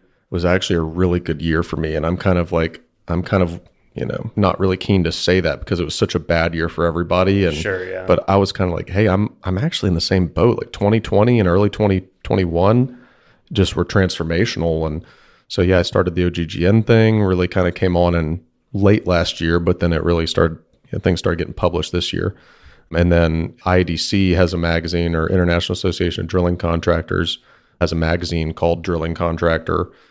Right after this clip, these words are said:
Speaker 1: that I've written stuff for professionally for years through the companies I've worked for. And I know the editor very well, you know, and just an incredible, incredibly talented editor and publisher named Linda Shea. And she had kind of reached out and said, "Hey, you know, I'm, I'm short on staff.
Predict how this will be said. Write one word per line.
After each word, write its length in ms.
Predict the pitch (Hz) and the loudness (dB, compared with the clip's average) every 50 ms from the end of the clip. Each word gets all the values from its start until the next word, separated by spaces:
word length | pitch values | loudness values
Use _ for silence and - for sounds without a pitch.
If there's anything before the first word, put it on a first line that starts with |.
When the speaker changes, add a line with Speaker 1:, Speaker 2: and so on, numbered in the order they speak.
| _ _ _ - | _ _ _ 0
Speaker 1:
that 240 | 85 82 78 - _ _ _ _ - | 0 0 0 -4 _ _ _ _ -4
I've 160 | 85 82 80 | -4 -2 0
written 260 | 80 95 101 90 92 | 0 0 0 0 -2
stuff 280 | 82 - - 85 85 - | -8 -4 -4 -4 -4 -4
for 380 | - - 87 85 82 80 80 78 | -4 -2 0 2 2 2 0 -2
professionally 840 | - - 85 76 - 123 135 139 - - 85 80 82 78 78 80 78 - _ - 117 | -2 -6 -6 -2 0 0 0 0 0 0 0 0 2 0 -2 -4 -6 -8 _ -18 -12
for 140 | - - 85 | -4 -4 -2
years 500 | 80 80 90 95 85 65 53 - - - | 0 2 2 2 2 0 -2 -6 -10 -2
through 160 | - 92 85 82 | 0 0 0 0
the 80 | 87 | 0
companies 420 | - - 92 87 85 82 80 78 80 | 0 0 -2 0 0 -4 -2 -2 -2
I've 120 | 78 78 | -2 -2
worked 260 | 80 82 80 - - | -2 -4 -4 -4 -6
for. 300 | - - 50 53 57 - _ _ _ _ _ - - _ _ _ - | -6 -4 -2 -2 -2 -4 _ _ _ _ _ -20 -20 _ _ _ 0
And 280 | 90 87 85 85 85 | 0 2 2 2 2
I 60 | 85 | 2
know 160 | 85 85 87 87 | 2 4 2 2
the 140 | - 78 | 2 0
editor 340 | 78 82 85 82 87 87 82 | 0 -2 -2 0 0 0 0
very 220 | 80 85 82 85 82 | 2 0 0 0 0
well, 380 | 80 82 82 82 85 85 82 | 0 0 2 2 2 2 2
you 60 | 87 | 0
know, 100 | 85 85 | 0 -2
and 80 | 82 80 | -2 -2
just 180 | 82 82 - - | -4 -4 -6 -4
an 60 | 82 | -6
incredible, 760 | 82 80 78 - 87 82 85 80 80 80 80 80 82 - 87 | -8 -8 -4 -2 -2 -2 -2 -2 -4 -4 -4 -4 -6 -6 -8
incredibly 440 | 85 80 - 90 85 85 78 82 80 | -8 -2 -2 -2 -2 -2 -4 -6 -8
talented 680 | - - 85 80 82 82 80 - 82 80 78 104 98 - | -4 -4 -4 -4 -4 -4 -4 -4 -6 -6 -6 -10 -6 -4
editor 300 | 80 85 82 80 82 82 | -2 -2 0 0 -2 -4
and 100 | 78 - | -2 -2
publisher 500 | - 85 80 90 82 - - - 85 82 | -4 -2 0 0 -2 -2 -2 -2 0 0
named 200 | 82 82 85 82 | 0 -2 -2 0
Linda 220 | 82 82 80 78 78 | 0 0 -2 -2 -2
Shea. 460 | - - 87 85 85 85 85 85 80 | 0 0 2 2 4 2 2 2 0
And 160 | 73 78 80 - - - - - - - _ | -2 -4 -6 -10 -16 -20 -20 -20 -20 -20 _
she 240 | - - - - 87 | -10 -4 -2 0 0
had 140 | 85 90 - | 0 0 -2
kind 160 | - 95 90 87 | 0 2 2 2
of 140 | 80 82 | 2 0
reached 240 | 87 87 78 - - 82 | -2 -2 -2 -4 -4 -2
out 200 | 82 85 90 - | 0 0 0 -2
and 80 | - | -2
said, 180 | - - 85 82 | -6 -6 -6 -2
"Hey, 240 | 87 92 90 90 87 | 0 0 2 2 0
you 60 | 87 | 0
know, 120 | 85 82 | -2 -4
I'm, 160 | 82 80 80 - | -4 -6 -6 -6
I'm 140 | 80 82 85 | -8 -8 -6
short 280 | - - 98 90 85 | -4 -2 0 0 0
on 140 | 78 76 78 | 0 -4 -4
staff. 600 | - - - 98 98 101 98 95 95 90 - - | -8 0 2 4 6 6 6 4 4 2 0 -10